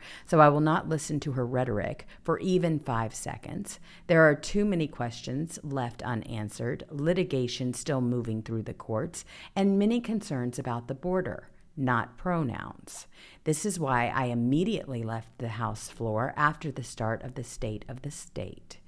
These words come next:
I promised to be the voice of the people, and I will never break that promise. And this is from Arizona, Arizona Representative-elect Rachel Jones.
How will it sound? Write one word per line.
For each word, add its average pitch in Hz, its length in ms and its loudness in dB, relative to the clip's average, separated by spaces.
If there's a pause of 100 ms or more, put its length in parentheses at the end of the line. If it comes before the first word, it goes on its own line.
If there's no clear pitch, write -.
(360)
I 135 80 0
promised 151 640 0
to 226 100 -4
be 127 360 -4
the 135 140 -4
voice 120 320 -2
of 165 120 -8
the 175 80 -6
people, 123 420 -4
and 127 180 -4
I 127 140 0
will 135 140 -2
never 139 400 0
break 117 320 -6
that 120 200 -4
promise. 139 640 -6 (380)
And 131 220 2
this 139 200 -2
is 131 160 -4
from 123 460 -2
Arizona, 123 600 -2 (120)
Arizona 135 540 0
Representative-elect 117 1400 -4
Rachel 113 360 -6
Jones. 127 500 -4